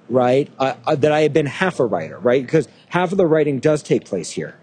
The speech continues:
right? In the conscious part of your mind. But most of the writing does not, right? And you think that you're trusting yourself when you trust your mind,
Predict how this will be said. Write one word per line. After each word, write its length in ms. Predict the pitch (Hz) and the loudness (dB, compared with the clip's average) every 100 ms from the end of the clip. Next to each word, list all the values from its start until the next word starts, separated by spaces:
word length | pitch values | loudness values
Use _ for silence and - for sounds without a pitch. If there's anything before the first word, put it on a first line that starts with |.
| _ - | _ 0
right? 240 | 107 110 | 2 2
In 120 | 123 | 0
the 60 | 117 | 0
conscious 340 | - 117 117 | -2 -2 -2
part 200 | - 110 | 0 0
of 60 | 104 | 2
your 80 | 120 | 2
mind. 340 | 180 147 98 - - - - - - - - - - - | 2 0 -4 -12 -20 -20 -20 -20 -16 -14 -14 -16 -14 -2
But 120 | 160 | 0
most 300 | 151 156 156 | 2 2 0
of 60 | - | -2
the 80 | 135 | 0
writing 300 | 123 110 101 | 2 0 -4
does 180 | 101 | -2
not, 320 | 120 71 - - - - - - | -2 -4 -10 -20 -20 -20 -20 -8
right? 340 | 104 110 113 - - | 0 2 2 0 -2
And 460 | 135 123 120 113 - - - - - - - _ - - | 2 2 2 -2 -6 -20 -20 -20 -20 -20 -20 _ -20 -2
you 140 | 147 160 | 2 2
think 340 | - 262 180 | 2 0 2
that 100 | 196 | 2
you're 140 | 165 | 2
trusting 420 | 147 190 180 175 151 | 0 -2 0 2 2
yourself 380 | 131 147 131 | 2 2 0
when 120 | 139 131 | 0 -2
you 80 | |
trust 300 | 139 135 - | 0 -2 0
your 100 | 127 | 0
mind, 540 | 131 185 143 101 98 | 2 2 0 -2 -4